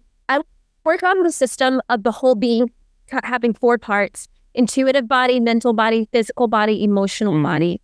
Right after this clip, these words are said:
Speaker 1: That intuitive body is on fleek and the physical body is out
Speaker 2: Mm.
Speaker 1: so that you can really just download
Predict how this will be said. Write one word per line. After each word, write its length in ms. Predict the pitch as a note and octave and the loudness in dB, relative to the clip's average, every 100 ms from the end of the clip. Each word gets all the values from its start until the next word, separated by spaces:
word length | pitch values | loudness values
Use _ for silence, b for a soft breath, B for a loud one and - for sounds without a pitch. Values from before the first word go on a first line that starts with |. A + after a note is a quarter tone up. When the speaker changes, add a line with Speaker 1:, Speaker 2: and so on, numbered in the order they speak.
| _ _ _ _ _ | _ _ _ _ _
Speaker 1:
That 260 | G#3+ B3+ D4 | -4 -4 -2
intuitive 500 | D4+ A#3 C#4 D4+ E4 | -2 -2 -2 -2 0
body 340 | F4 F4 F#4 E4 | 0 0 0 -2
is 100 | B3+ | 0
on 180 | B3+ B3+ | 0 -2
fleek 560 | - - C4+ B3 - - | -4 -2 0 0 -4 -6
and 140 | B3 A#3+ | 0 0
the 60 | |
physical 420 | G#3+ C4+ C#4+ F4 E4 | 2 0 0 0 2
body 420 | D#4+ D#4 D#4+ - | 2 2 0 -2
is 320 | B3+ B3 A#3 - _ _ - | 2 2 2 -4 _ _ -4
out 380 | G#3+ C4 A3 _ _ _ - | 0 2 2 _ _ _ -4
Speaker 2:
Mm. 180 | D#3+ C#3 | -4 -2
Speaker 1:
so 140 | D4+ | -2
that 240 | C#4 C4 E3+ | 0 -2 -4
you 120 | - | -8
can 360 | - A#3+ G#3+ A3 | -4 -2 -2 -2
really 480 | C4+ D#4 D#4 E4+ E4 | 0 2 2 0 0
just 240 | E4 G#3+ | 0 -2
download 560 | A#3+ B3 C#4 D4+ D#4 | -2 0 0 2 2